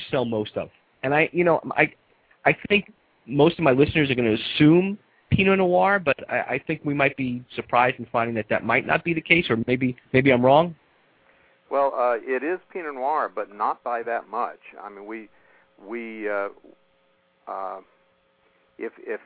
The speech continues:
Speaker 2: if some, if you were to be asking which specific label would we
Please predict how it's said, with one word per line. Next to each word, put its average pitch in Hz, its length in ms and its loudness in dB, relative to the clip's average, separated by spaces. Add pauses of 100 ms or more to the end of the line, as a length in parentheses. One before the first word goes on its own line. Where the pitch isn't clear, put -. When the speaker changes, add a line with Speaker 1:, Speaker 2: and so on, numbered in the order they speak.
(260)
Speaker 2:
if 110 140 -12 (100)
some, 143 360 -6
if 123 220 -10
you 151 120 -6
were 156 120 -4
to 120 60 -6
be 110 180 -14
asking 110 800 -10
which 127 120 -12 (200)
specific 113 540 -14 (160)
label 117 600 -14 (840)
would 101 220 -16
we 107 140 -18